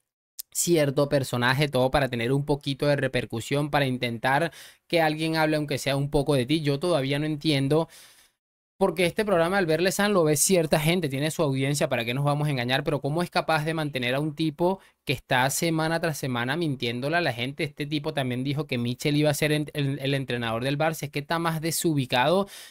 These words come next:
que Tarzán en medio de la ciudad de Nueva York en un día de verano en el que hay miles de turistas. Me parece increíble, de verdad, increíblemente absurdo. Por eso es tan importante que los futbolistas como Kylian Mbappé, que ya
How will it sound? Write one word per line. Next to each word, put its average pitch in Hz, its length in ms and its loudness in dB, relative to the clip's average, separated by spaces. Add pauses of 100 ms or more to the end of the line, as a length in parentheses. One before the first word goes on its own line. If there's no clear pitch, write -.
(100)
que 170 140 0
Tarzán 147 760 0
en 156 220 -2
medio 151 320 2
de 175 120 2
la 160 100 2
ciudad 127 240 0
de 139 80 2
Nueva 151 320 0
York 131 240 0
en 156 60 -2
un 160 180 -2
día 160 200 2
de 156 120 0
verano 127 400 0
en 160 60 -2
el 143 120 -6
que - 80 -4
hay 127 140 -2
miles 160 340 -2
de 151 120 -4
turistas. 147 440 -6
Me 123 80 -10
parece 117 420 -4 (340)
increíble, 156 720 2
de 127 100 2
verdad, 127 320 0
increíblemente 151 840 0
absurdo. 175 440 0
Por 147 160 0
eso 147 200 -2
es 156 120 -2
tan 170 160 0
importante 151 720 -2 (320)
que 180 100 2
los 165 140 2
futbolistas 147 580 -2
como 156 240 -2
Kylian 156 460 0
Mbappé, 143 340 0
que 135 160 -2
ya 151 320 2